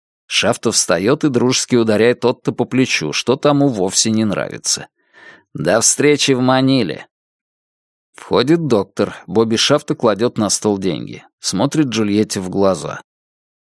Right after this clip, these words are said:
«Но мне пора», — говорит он. «Глория ждёт». Джульетта кивает.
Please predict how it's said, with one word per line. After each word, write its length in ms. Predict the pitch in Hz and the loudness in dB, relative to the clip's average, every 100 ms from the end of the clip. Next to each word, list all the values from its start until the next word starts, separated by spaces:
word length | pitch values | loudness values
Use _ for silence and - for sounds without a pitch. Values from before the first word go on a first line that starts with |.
| _ - | _ -10
«Но 500 | - 120 143 139 _ - - - _ _ - | -2 0 0 -2 _ -20 -20 -20 _ _ -10
мне 360 | - 98 131 | -6 0 0
пора», — 520 | 131 113 95 107 127 - _ - | 0 0 2 0 -2 -8 _ -8
говорит 460 | 95 90 85 85 85 | -2 0 0 -4 -6
он. 200 | 73 - _ _ _ _ _ - | -8 -10 _ _ _ _ _ -10
«Глория 580 | - 95 156 143 82 69 | -2 2 4 2 0 -6
ждёт». 580 | 73 69 104 71 - - _ _ _ _ _ _ _ _ _ _ - | -8 -2 -2 -2 -8 -20 _ _ _ _ _ _ _ _ _ _ -16
Джульетта 640 | 131 85 76 87 143 - 151 | -8 -6 -2 2 2 0 -2
кивает. 760 | - 131 78 - - - - | 2 0 0 -8 -14 -20 -20